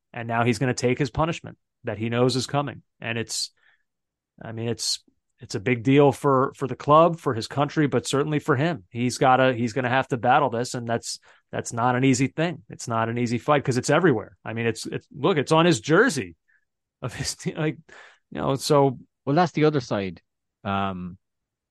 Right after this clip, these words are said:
Speaker 2: I, I don't necessar-, necessarily think there's a correlation between, "I see gambling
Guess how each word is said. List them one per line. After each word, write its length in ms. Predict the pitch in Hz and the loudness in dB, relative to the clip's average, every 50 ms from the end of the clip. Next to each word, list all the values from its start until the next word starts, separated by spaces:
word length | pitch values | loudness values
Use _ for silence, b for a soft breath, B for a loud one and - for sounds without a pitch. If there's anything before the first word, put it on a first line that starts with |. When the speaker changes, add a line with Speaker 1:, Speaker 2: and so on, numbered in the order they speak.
| - | 0
Speaker 2:
I, 180 | 131 135 139 127 | 2 2 2 4
I 100 | 139 143 | 2 2
don't 320 | 127 143 143 143 143 139 135 | 2 4 4 4 4 4 2
necessar-, 580 | 131 123 - - 127 127 123 - - 117 117 | 0 0 0 0 -2 -2 -2 -4 -6 -8 -10
necessarily 800 | 120 123 123 113 107 - - - - 123 117 113 113 110 107 101 | -6 -2 -2 -2 -2 -2 -4 0 2 4 4 4 4 4 2 0
think 320 | - - 123 117 104 - | 0 0 0 0 0 0
there's 220 | - 113 107 92 107 | 0 0 0 0 -2
a 60 | 101 | -4
correlation 1000 | - - 120 113 110 107 107 107 107 110 110 101 - - 113 104 101 95 92 85 _ _ _ _ _ _ _ _ _ _ _ _ _ _ | -2 2 2 4 4 4 2 2 2 0 0 -2 -2 -4 -6 -4 -4 -4 -6 -8 _ _ _ _ _ _ _ _ _ _ _ _ _ _
between, 640 | - 104 - - 123 120 113 107 104 101 101 98 90 - _ _ _ _ _ _ _ _ _ _ _ _ _ _ _ _ | -6 -2 0 0 2 2 0 0 0 0 0 -2 -4 -6 _ _ _ _ _ _ _ _ _ _ _ _ _ _ _ _
"I 140 | - 117 127 | -2 -2 -2
see 200 | - - - 123 | -2 -2 -4 -4
gambling 460 | 110 120 117 117 117 110 107 110 107 | 0 0 0 0 0 0 -2 -4 -6